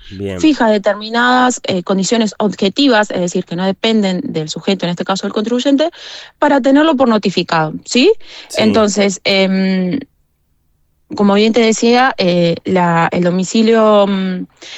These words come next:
Speaker 2: eh, fiscal electrónico es este domicilio, eh, digital que la ley le otorga cierto carácter y,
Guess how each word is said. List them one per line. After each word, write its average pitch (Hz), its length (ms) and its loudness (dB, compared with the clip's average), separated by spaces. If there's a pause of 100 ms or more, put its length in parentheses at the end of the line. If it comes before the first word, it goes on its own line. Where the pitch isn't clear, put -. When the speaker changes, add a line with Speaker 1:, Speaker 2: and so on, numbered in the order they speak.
(160)
Speaker 2:
eh, 180 440 -2 (460)
fiscal 220 360 0
electrónico 214 680 2
es 190 60 4
este 190 240 2
domicilio, 185 640 2
eh, - 80 -4 (260)
digital 233 680 0 (220)
que 175 320 2
la 170 140 0
ley 196 200 2
le 185 120 2
otorga 208 500 0 (300)
cierto 202 380 -2
carácter 220 600 0 (380)
y, 285 320 2